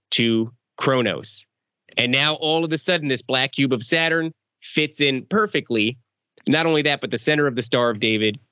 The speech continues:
being a hexagon, being the same shape as the storm on Saturn's North Pole.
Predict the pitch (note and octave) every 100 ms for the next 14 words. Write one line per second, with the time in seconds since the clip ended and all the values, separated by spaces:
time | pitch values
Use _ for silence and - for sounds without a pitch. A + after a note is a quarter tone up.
0 | _ _ - C3+ D3 C#3 C3+ B2+ A2+ A2
1 | - G#2 G#2 G2 G#2+ - _ _ _ -
2 | C#3 C#3+ C3+ A#2+ B2+ A#2 A2 - D3 C#3+
3 | A#2 A2 G#2+ C3 A#2 A2+ A2+ A2+ A#2 A#2+
4 | - - B2+ A2+ G#2+ A2 G#2+ G#2+ - G2+
5 | G2